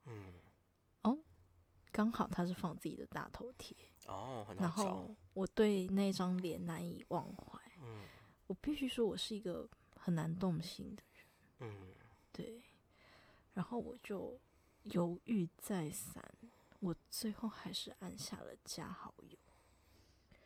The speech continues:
Speaker 2: 我就先传了一个很可爱的贴图给他。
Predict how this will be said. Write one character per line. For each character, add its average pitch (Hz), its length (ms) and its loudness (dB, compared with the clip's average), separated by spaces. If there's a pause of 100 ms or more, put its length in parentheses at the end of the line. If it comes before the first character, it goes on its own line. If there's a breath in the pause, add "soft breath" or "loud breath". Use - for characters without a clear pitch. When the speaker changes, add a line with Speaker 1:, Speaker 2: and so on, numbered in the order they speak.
(640 soft breath)
Speaker 2:
我 185 100 4
就 254 360 4
先 220 280 6
传 165 300 0
了 156 80 -4
一 - 220 -8
个 - 340 -2
很 190 180 6
可 220 200 6
爱 208 180 6
的 190 140 -2
贴 - 320 -2
图 - 320 -4
给 - 100 -8 (160)
他。 - 180 -8